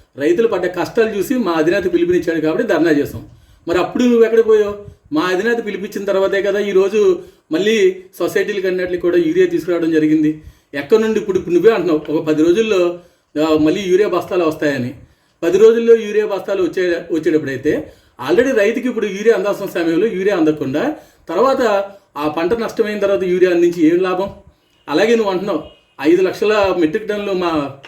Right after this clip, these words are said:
మా వైఎస్, వై-, వైఎస్ఆర్సీపీ హయాంలో వచ్చిందని. మరి మీ, మీ హయాంలో ఇప్పటికే ఆరు లక్షల మెట్రిక్ టన్నుల వరకు ఇచ్చారని అంటున్నావు. మరి ఏమైపోయింది? ఆ యూరియా అంతా ఏమైపోయింది?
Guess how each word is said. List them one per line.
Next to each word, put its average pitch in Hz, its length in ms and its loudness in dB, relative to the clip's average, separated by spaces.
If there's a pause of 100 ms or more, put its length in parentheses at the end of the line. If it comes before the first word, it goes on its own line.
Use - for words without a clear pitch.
(120)
మా 170 140 -2
వైఎస్, 160 460 0
వై-, 180 200 0 (400)
వైఎస్ఆర్సీపీ 180 540 2
హయాంలో 170 380 2
వచ్చిందని. 135 400 -4 (540)
మరి 202 120 -2
మీ, 208 380 0
మీ 208 80 0
హయాంలో 220 400 4
ఇప్పటికే 226 500 0 (360)
ఆరు 165 180 -4
లక్షల 202 640 0
మెట్రిక్ 165 280 -2
టన్నుల 214 200 -2
వరకు 196 220 0
ఇచ్చారని 180 340 0
అంటున్నావు. 123 320 -2 (320)
మరి 151 100 6 (100)
ఏమైపోయింది? 226 500 -2 (200)
ఆ - 20 -4
యూరియా 175 320 4
అంతా 202 160 -2
ఏమైపోయింది? 214 540 -4